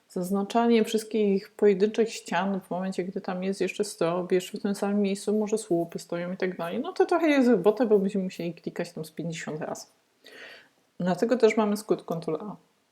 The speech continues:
Chcę zaznaczyć tylko i wyłącznie ścianę.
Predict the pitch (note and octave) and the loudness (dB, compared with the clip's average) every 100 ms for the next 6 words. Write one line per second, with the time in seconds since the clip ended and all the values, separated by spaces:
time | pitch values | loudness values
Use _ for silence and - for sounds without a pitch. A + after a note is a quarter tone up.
0 | _ _ _ _ _ - _ _ - - | _ _ _ _ _ -20 _ _ -20 -14
1 | - F#3 F3+ F#3+ G3+ G3+ G3+ - - F#3 | -8 0 0 0 -2 -2 -2 -2 2 2
2 | F#3+ F3 E3 E3 D#3+ - - - - | 2 -2 -6 -8 -10 -8 -8 -6 -8